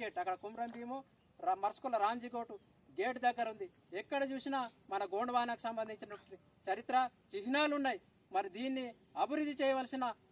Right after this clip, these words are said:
ప్రభుత్వాలు తప్పకుండా చేయాలి. స్వతంత్రం ఎప్పుడు వచ్చిందయ్యా అంటే పంతొమ్మిది వందల నలభై ఏడు వచ్చింది. మరి ఇప్పుడు ఎన్ని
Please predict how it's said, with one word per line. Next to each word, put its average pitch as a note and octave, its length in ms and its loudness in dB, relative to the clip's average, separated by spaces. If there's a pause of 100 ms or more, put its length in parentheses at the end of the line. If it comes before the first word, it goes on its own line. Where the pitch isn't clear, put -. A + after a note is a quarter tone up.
(100)
ప్రభుత్వాలు B3 480 0
తప్పకుండా A#3 400 0 (100)
చేయాలి. C#4 300 4 (380)
స్వతంత్రం C4+ 520 0
ఎప్పుడు C4 200 -4
వచ్చిందయ్యా B3 400 0 (300)
అంటే A3+ 160 -2 (180)
పంతొమ్మిది A3+ 260 -4
వందల G#3 120 -2
నలభై A3+ 260 0
ఏడు A#3+ 140 0
వచ్చింది. G#3 240 -10 (300)
మరి F#4 140 0 (160)
ఇప్పుడు A3+ 200 -8
ఎన్ని A#3 140 -6